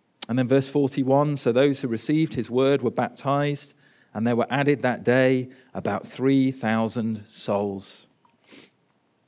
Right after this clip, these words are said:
There was no queuing. There was no taking a ticket and waiting their turn.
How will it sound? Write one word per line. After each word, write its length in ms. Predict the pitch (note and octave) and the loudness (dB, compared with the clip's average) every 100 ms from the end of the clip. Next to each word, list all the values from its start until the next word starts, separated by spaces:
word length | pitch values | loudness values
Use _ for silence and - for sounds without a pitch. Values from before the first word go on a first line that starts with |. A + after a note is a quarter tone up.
| _ _ _ _ - | _ _ _ _ -6
There 60 | |
was 100 | G#3+ | -2
no 120 | G3 D3 | 0 -2
queuing. 600 | - F3 E3+ F3+ G3 - _ _ _ _ _ _ _ _ _ - | 0 4 4 4 0 -6 _ _ _ _ _ _ _ _ _ -6
There 80 | C#3+ | 0
was 60 | F3 | 2
no 100 | D#3+ | 4
taking 400 | F#3 E3 D#3+ D#3 | 4 2 2 0
a 40 | |
ticket 380 | - E3 F#3 F3+ | 2 2 4 2
and 120 | C3 | 6
waiting 460 | D3+ D3 D#3 D#3 C3 | 6 6 2 2 6
their 180 | C3 | 6
turn. 560 | C3 - D#3+ E3+ F3 | 6 4 6 6 4